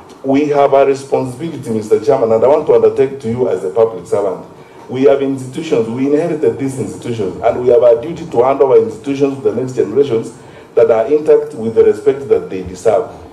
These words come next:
The respectability of security sector institutions is not going to be vulgarized and dragged through the mud because of sympathy addiction and all that kind of thing.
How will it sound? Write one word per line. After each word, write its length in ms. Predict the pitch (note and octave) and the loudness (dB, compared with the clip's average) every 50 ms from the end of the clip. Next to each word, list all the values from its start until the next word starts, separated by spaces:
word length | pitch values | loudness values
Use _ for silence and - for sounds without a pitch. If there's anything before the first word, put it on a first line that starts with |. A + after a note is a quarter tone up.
| - - - - - - A2+ | -20 -20 -20 -20 -20 -8 2
The 240 | C3 C3+ C#3 C#3 C#3 | 4 6 6 6 6
respectability 960 | C3 C3 C3 B2+ C3 C3+ B2+ B2+ - D3 D3 C#3+ E3+ E3+ F3 E3+ E3+ - F3 D#3 | 4 2 -4 0 0 0 0 2 0 0 0 0 -6 -6 -6 -8 -8 -10 -6 -4
of 200 | - B2+ A#2 - | -2 -2 -2 0
security 400 | - D3 - C#3+ D3+ D#3 D3+ - | 0 -2 -2 0 -6 -6 -6 0
sector 300 | - D3 D3 - - C3 | 4 4 4 4 4 2
institutions 680 | A2+ A2 A2 A2 A2 D#3 E3+ F3 D#3 C3 B2 B2+ B2 | 2 2 0 -6 -10 -8 -8 -2 -2 -2 -2 -2 -6
is 100 | A#2+ A#2+ | -4 2
not 180 | C#3+ D3+ D3+ D3+ | 2 2 4 6
going 220 | C#3+ D3 D3 C#3 | 4 4 4 4
to 80 | C3+ A#2 | -2 -6
be 240 | A2 A2+ A2+ A2 | -4 -4 -4 -4
vulgarized 680 | A2 G#2+ A#2 C3+ C#3+ C#3+ C#3+ D3 C#3+ D3 C#3+ C#3+ C3+ - | -2 0 2 2 2 4 4 4 6 6 4 4 2 2
and 200 | A2+ A#2 A2 G#2 | 0 0 0 0
dragged 400 | G2+ A#2 C3 C#3 C3+ - - - | -2 0 0 0 0 -2 -8 -12
through 180 | - C#3+ C#3+ C3+ | -6 -6 -4 2
the 120 | - A2+ | 2 4
mud 320 | A2+ D3 D#3 C#3+ - - - - - - - - - - - - - | 4 4 2 2 0 -2 -10 -18 -20 -20 -20 -20 -20 -20 -20 -20 -12
because 360 | B2+ B2 B2+ D3+ D#3 D#3 D3+ | -10 -8 0 4 4 4 4
of 560 | - - B2+ A#2+ A#2+ A2 - - - - - - | 4 4 4 4 2 2 -2 -10 -16 -18 -20 -18
sympathy 500 | - - - D3 C#3+ C3 C3+ B2 - C3+ | -16 -4 -4 -2 0 0 0 0 2 2
addiction 520 | - - C3 B2 B2+ - - C#3+ C#3 B2+ | 2 2 0 -8 -10 0 2 2 2 4
and 320 | B2 A2+ G2+ G2+ G2+ G2+ G2 | 2 0 0 -2 -6 2 4
all 180 | A2+ B2+ A#2+ | 4 4 6
that 220 | A2+ A#2 A2 A2+ A2 | 4 4 2 2 0
kind 160 | G#2 G2 F#2 | -4 -4 -4
of 100 | F2 F2 - | -6 -8 -8
thing. 180 | G2 F#2 F#2 | -10 -12 -12